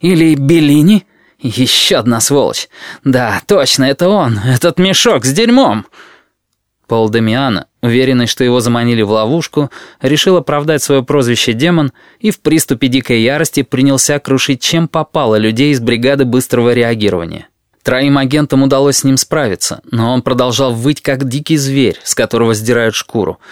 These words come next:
и с этим ничего нельзя было поделать. Химик же, наоборот, всё время операции простоял с поднятыми руками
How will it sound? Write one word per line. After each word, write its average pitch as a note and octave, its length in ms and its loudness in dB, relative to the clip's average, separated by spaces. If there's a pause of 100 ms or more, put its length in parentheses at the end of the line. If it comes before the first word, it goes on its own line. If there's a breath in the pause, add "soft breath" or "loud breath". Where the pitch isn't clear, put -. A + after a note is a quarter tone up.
(140 loud breath)
и G#2+ 120 -2
с - 120 0
этим C#3 420 2
ничего B2 520 0
нельзя A2+ 400 0
было G#2 200 -4
поделать. G2 680 -6 (520)
Химик B2+ 380 0
же, D3 120 2
наоборот, E3+ 580 0 (160)
всё - 220 0
время C3+ 260 2
операции B2 460 0
простоял C#3+ 460 0
с C#3+ 60 -4
поднятыми D3 460 0
руками A#2+ 500 -2